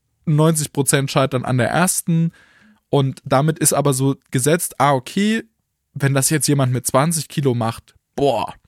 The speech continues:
wenn du jemanden im Fitnessstudio siehst, also du kennst jetzt mal, Streetlifting kennst du nicht,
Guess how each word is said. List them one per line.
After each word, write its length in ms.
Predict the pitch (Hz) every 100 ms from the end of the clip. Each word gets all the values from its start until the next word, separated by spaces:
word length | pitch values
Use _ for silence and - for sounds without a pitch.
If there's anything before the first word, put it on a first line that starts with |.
| _
wenn 140 | 143 139
du 60 |
jemanden 340 | 135 135 131 -
im 100 | 123
Fitnessstudio 500 | 180 165 - 143 131
siehst, 260 | 127 127 -
also 140 | 113
du 120 | -
kennst 300 | - 135 123
jetzt 140 | 120 117
mal, 160 | 107 _ _ _ _ -
Streetlifting 560 | - 180 185 165 131
kennst 280 | 131 151 -
du 60 | 185
nicht, 320 | 196 254 -